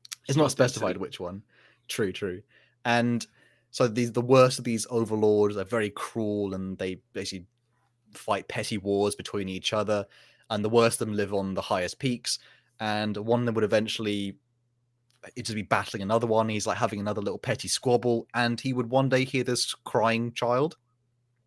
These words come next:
Speaker 1: in the middle of the toxic mist. He would hear a crying baby, and he thought, "That's odd." And he, this is where he would discover the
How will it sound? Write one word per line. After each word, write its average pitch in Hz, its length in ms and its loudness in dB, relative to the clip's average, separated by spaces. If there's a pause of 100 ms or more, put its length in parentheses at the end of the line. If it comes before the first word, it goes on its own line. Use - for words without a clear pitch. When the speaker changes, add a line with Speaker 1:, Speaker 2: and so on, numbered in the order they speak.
(340)
Speaker 1:
in 123 120 0
the 123 60 2
middle 123 200 2
of 113 60 -2
the 127 60 0
toxic 127 440 0
mist. 143 300 -2
He 120 80 -4
would 117 100 -4
hear 143 320 2
a 123 40 -6
crying 123 360 2
baby, 117 320 0
and 92 80 -6
he 101 80 -6
thought, 110 320 0 (400)
"That's 139 380 -2
odd." 95 340 2 (680)
And 110 160 0
he, 107 100 -2
this 117 160 -2
is 120 80 -4
where 110 160 6
he 110 100 -4
would 104 140 -4
discover 107 520 0
the 101 360 -6